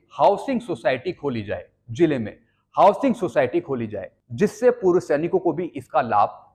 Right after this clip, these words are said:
मिल सके। फिर दोस्तों पूर्व सैनिकों के लिए शिकायत दिवस प्रत्येक माह प्रत्येक जिले में नियमित रूप से आयोजित किया जाए। यानी दोस्तों हर एक पूर्व सैनिक की कुछ शिकायतें होती हैं, छोटी छोटी शिकायतें होती हैं, तो दोस्तों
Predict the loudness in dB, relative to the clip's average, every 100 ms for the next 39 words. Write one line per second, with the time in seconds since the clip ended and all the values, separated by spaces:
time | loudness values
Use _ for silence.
0 | -8 -6 -4 -6 -10 -20 _ _ _ 0
1 | 2 4 4 6 4 4 -4 0 2 4
2 | 4 4 2 2 0 2 0 2 -2 -2
3 | _ _ -6 -2 2 4 4 2 4 4
4 | 2 -12 -20 _ 0 2 6 6 6 2
5 | 4 2 -2 -2 2 0 0 -2 -2 -6
6 | -6 -4 -4 -6 -6 -8 -6 -10 -8 -2
7 | 0 0 -8 -4 -4 -4 -6 -10 _ _
8 | _ 0 2 4 0 2 0 0 -4 -14
9 | 0 4 4 4 0 0 -2 -4 -4 -8
10 | -8 -6 -6 -4 0 0 2 -2 -2 -10
11 | -14 _ _ _ 2 4 4 2 2 0
12 | -6 -2 0 0 -2 -6 -8 -14 -20 _
13 | _ _ 0 0 4 4